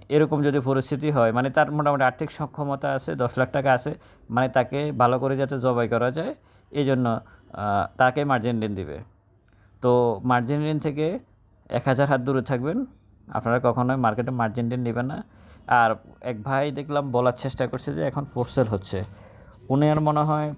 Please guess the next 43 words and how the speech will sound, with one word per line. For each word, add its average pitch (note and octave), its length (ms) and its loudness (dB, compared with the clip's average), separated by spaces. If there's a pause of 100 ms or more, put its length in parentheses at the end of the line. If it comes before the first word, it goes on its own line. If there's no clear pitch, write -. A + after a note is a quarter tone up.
ফোর C3 140 -2
সেল D#3 300 -4 (220)
কী D#3 280 2
বা A2 420 4 (160)
কখন D3 280 -6
ফোর C3 260 -8
সেল D3 140 -4
হইতে A#2+ 260 -6
পারে, G#2 300 2
এটা A2 160 0
মনে A2+ 180 -2
হয় A#2+ 80 0
ওনার A#2 140 -2
ধারণা G#2 400 -2
কম। G2+ 340 -2 (1300)
এখন C#3+ 260 2
ফোর C#3+ 180 -2
সেল C#3+ 180 0
হওয়ার C#3+ 180 2
কোনো C3+ 180 -2
সুযোগ C3 340 -2
নাই, G#2 140 0
কারণ G#2+ 240 0
গত A#2+ 180 0
ছয় A#2+ 240 -2
মাসে B2+ 260 -2
কেউ, C3+ 380 -2 (520)
একমাত্র C3 480 0
পাগল B2+ 520 2 (300)
আর G#2+ 280 0
বিকৃত B2+ 500 -6
মস্তিষ্ক B2 580 -6
লোক C#3 240 0
ছাড়া B2+ 280 4
গত B2+ 220 -2
ছয় A#2 200 -2
মাসে A#2+ 240 -4
কেউ A#2+ 320 -4 (300)
মার্কেট A2 380 0
থেকে C3 240 -2
মার্জিন A#2 500 0
ঋণ B2 120 0
নিছে, A2 420 -4